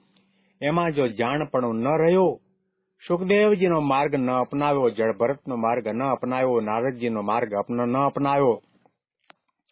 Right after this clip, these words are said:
દાદા ખાચર, લાડુબા, જીવુબા, પર્વતભાઈ,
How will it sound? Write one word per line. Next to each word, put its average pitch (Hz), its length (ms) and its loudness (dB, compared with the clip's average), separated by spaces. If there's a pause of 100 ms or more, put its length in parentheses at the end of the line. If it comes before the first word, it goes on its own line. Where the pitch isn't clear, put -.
(500)
દાદા 170 380 2
ખાચર, 180 400 0
લાડુબા, 151 600 2
જીવુબા, 131 560 0
પર્વતભાઈ, 117 800 -2